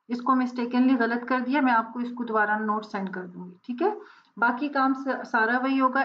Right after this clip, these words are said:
एक्स वन की limit अगर आप with respect to X two कर रहे हैं तो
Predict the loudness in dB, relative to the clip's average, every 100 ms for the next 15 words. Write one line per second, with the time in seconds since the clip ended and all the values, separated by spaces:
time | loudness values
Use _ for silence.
0 | 0 -6 -2 2 4 6 6 8 8 6
1 | -4 -12 _ -6 -2 2 2 2 -2 -8
2 | -8 -6 -4 2 2 2 -6 _ _ _
3 | _ _ _ _ _ _ _ _ _ _
4 | _ _ _ -4 -4 -2 -4 -4 0 2
5 | 2 2 -2 -2 -10 _ _ _ -2 2
6 | 2